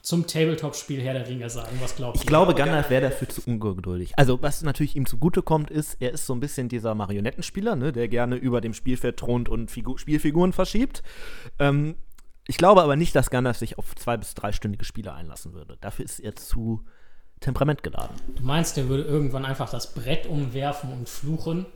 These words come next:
Speaker 1: und Leuten an den Kopf knallen, was sie für Narren
Speaker 2: Ich glaube, er
Speaker 1: seien?
Speaker 2: würde das Brett umwerfen, äh, einen Hobbit suchen, ihm auf ein Abenteuer schicken und hoffen, dass sich das Problem so löst.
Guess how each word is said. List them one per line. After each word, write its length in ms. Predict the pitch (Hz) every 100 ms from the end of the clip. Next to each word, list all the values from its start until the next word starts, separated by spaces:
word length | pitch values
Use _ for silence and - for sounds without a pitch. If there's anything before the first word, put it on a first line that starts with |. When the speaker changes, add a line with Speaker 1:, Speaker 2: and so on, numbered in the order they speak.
| - - - -
Speaker 1:
und 300 | 139 127 -
Leuten 680 | 147 123 165 185 - 165 160
an 160 | 147 139
den 140 | 135
Kopf 260 | 131 147 -
knallen, 360 | - 139 135 127
was 160 | 127
sie 80 | 131
für 160 | - 131
Narren 140 | 127
Speaker 2:
Ich 40 | 131
glaube, 180 | 139
er 40 | 139
Speaker 1:
seien? 60 | 139
Speaker 2:
würde 140 | 143
das 220 | 127 -
Brett 240 | 117 147 156
umwerfen, 720 | 143 135 139 147 - 151 147
äh, 40 | 127 120 120 117
einen 300 | 117 120 113
Hobbit 200 | 139 143
suchen, 420 | 135 139 143 139 -
ihm 320 | 117 117 117
auf 160 | 104 104
ein 100 | 98
Abenteuer 400 | 127 131 120 113
schicken 200 | 127 113
und 100 | 107
hoffen, 220 | 120 110
dass 120 | 104
sich 100 | -
das 140 | 101 -
Problem 340 | 101 98 98
so 200 | 87 98
löst. 420 | 85 78 - -